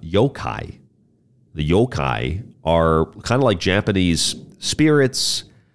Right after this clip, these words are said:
shapeshifters, phantoms, specters, sprites, fairies, elementals, demons,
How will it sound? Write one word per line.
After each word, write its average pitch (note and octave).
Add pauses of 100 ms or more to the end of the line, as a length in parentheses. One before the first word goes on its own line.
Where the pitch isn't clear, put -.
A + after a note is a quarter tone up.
(120)
shapeshifters, F#2+
phantoms, F2
specters, E2
sprites, -
fairies, D#2
elementals, D2
demons, C#2